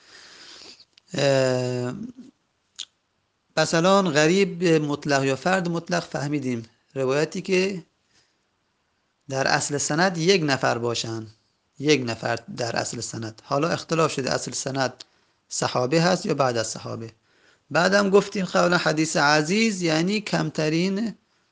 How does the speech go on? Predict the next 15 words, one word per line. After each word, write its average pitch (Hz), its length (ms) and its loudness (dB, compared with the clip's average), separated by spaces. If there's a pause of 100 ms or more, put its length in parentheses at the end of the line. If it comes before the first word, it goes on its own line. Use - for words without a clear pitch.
(120)
دو 214 100 0
نفر 143 320 2
باشن. 123 400 -2
حالا 151 300 4
اون 220 140 2
تو 208 140 -2
هر 208 220 4
جایی 175 260 2
باشه، 131 460 -2
تو - 200 -18
هر 151 180 -2
جای 151 240 0
سند 147 400 -6 (500)
دو 147 120 0
نفر، 139 340 -2